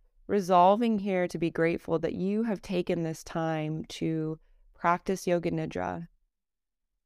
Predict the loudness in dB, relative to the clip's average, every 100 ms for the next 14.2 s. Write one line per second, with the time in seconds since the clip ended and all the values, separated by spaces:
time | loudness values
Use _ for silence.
0 | _ _ -16 -8 -2 -2 -2 -4 -4 -4
1 | -2 -2 -4 -12 -8 -6 -6 -10 _ _
2 | _ _ _ _ _ _ _ _ _ _
3 | _ _ _ _ _ -8 -4 -4 0 2
4 | 2 -2 -12 -20 -20 -8 -6 -2 -2 0
5 | 0 0 -2 -4 -8 -12 -8 -4 -4 -4
6 | -6 -6 -4 -2 0 -2 -4 -4 -4 -8
7 | _ _ _ _ _ _ _ _ _ _
8 | _ _ _ _ _ _ _ _ _ _
9 | _ _ _ _ _ _ _ _ _ _
10 | _ _ _ _ _ _ _ _ _ _
11 | _ _ _ _ _ _ _ -16 -4 -2
12 | 4 6 6 4 2 2 0 -2 0 0
13 | 0 -2 -2 -2 0 0 -2 -2 -2 -2
14 | -6